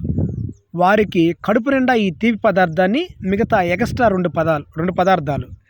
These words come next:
ఈ తీపి నైవేద్యంగా పెట్టిన పదార్థంతో పాటుగా రెండు పదార్థాలు, దోశలు కానీ, చపాతీలు కానీ, రొట్టెలు కానీ, పిండి వంటలు కానీ చేసి, ఇవాళ తినటానికి తిండి కూడా లేదు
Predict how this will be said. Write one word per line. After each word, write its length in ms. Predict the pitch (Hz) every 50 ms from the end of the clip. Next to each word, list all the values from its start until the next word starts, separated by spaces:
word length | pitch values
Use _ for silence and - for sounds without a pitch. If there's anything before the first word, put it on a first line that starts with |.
| _ _ _ _ _ _ - - - -
ఈ 80 | 190 175
తీపి 360 | - - 220 240 247 220 214
నైవేద్యంగా 440 | 190 185 196 208 196 175 208 202 202
పెట్టిన 220 | 175 185 165 180
పదార్థంతో 640 | 165 - 175 160 180 180 180 165 185 180 165 156 170 135 - 151
పాటుగా 380 | 156 196 202 277 254 277 320 370 392 381 359 - - - - - - - - - - - - -
రెండు 200 | 202 226 240 262
పదార్థాలు, 560 | 208 240 233 214 196 175 156 156 143 131 - - _ _ - - - - - - - - - _ _ _ _ _ -
దోశలు 420 | 156 185 220 240 - - 226 196
కానీ, 300 | 175 185 170 160 160 160
చపాతీలు 580 | 156 - - 175 156 208 202 196 - 202 185 175
కానీ, 320 | 160 165 156 151 156 160
రొట్టెలు 420 | 151 151 160 151 - - 214 214 196
కానీ, 340 | 175 165 156 147 147 147 - - - - - - - - - - - - - - - 180
పిండి 200 | 185 196 202 240
వంటలు 340 | 208 196 175 151 165 156
కానీ 340 | 139 151 147 147 147 151 - - - - - - - - - - 208
చేసి, 320 | 233 262 - - 262 262 294 302 - - - - - - - - -
ఇవాళ 320 | 214 220 254 262 262 254 254 254 254 254 247 - -
తినటానికి 520 | 247 262 262 - 285 269 269 269 262 247
తిండి 380 | - - 254 247 240 240 240 254
కూడా 220 | 214 254 254 262
లేదు 640 | 240 214 196 202 202 202 180 208 247 254 202 160 -